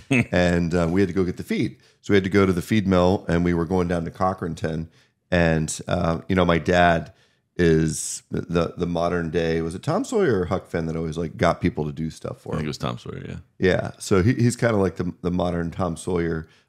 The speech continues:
Speaker 2: um, or, or as we affectionately termed him, um, General G,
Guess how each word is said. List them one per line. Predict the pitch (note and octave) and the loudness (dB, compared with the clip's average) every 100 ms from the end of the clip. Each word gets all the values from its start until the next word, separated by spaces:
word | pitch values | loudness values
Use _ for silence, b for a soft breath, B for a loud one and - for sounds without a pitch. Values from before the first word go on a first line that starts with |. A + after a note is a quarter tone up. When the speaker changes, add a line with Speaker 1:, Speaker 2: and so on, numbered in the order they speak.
| _ - | _ 0
Speaker 2:
um, | F2+ D#2+ D2+ D#2 D2 - - | 2 2 0 -2 -8 -6 -2
or, | E2+ | 0
or | - F#2 F2 D#2+ F#2 | 4 6 4 2 2
as | F2 F#2 | 2 2
we | F2 | 0
affectionately | - G#2 - F#2 D#2+ D#2+ | 2 0 0 -4 -2 -4
termed | - F#2 E2 D#2+ | -2 0 0 0
him, | E2 E2 - - | -2 -2 -6 -6
um, | F2 D#2+ - - - E2 | -6 -6 -8 -12 -12 0
General | G2 F#2 D#2+ | 2 2 0
G, | D2+ E2+ F2 | 0 0 0